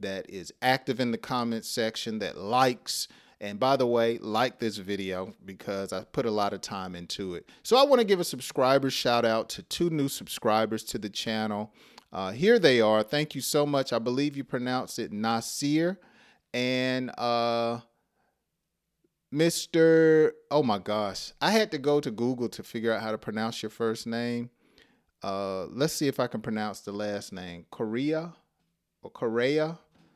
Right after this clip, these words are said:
But thank y'all so much for subscribing to the channel. Shout out to you.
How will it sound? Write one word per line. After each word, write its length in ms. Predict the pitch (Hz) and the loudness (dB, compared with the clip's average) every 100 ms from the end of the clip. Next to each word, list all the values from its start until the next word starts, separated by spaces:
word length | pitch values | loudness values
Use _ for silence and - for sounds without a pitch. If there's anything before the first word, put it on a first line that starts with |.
| _ _ _ _ _ | _ _ _ _ _
But 300 | 113 120 - | -2 -2 2
thank 260 | 151 156 160 | 2 2 2
y'all 200 | 135 127 | 0 0
so 240 | - 139 | 2 2
much 320 | 135 131 127 | 2 0 -2
for 560 | - 120 117 117 117 120 _ _ | -8 -2 0 2 0 -4 _ _
subscribing 1000 | - - 104 - - 117 123 123 117 117 117 | -12 -12 -8 -6 0 2 2 2 0 -4 -4
to 160 | 120 | -6
the 100 | 101 | -6
channel. 640 | 98 - 120 123 123 123 127 - | -4 -4 -2 -2 -2 -4 -8 -14
Shout 440 | - - 120 120 | -8 -4 -2 0
out 200 | 120 113 | 0 -2
to 120 | - | -6
you. 460 | 113 110 113 113 117 | -8 -4 -4 -4 -6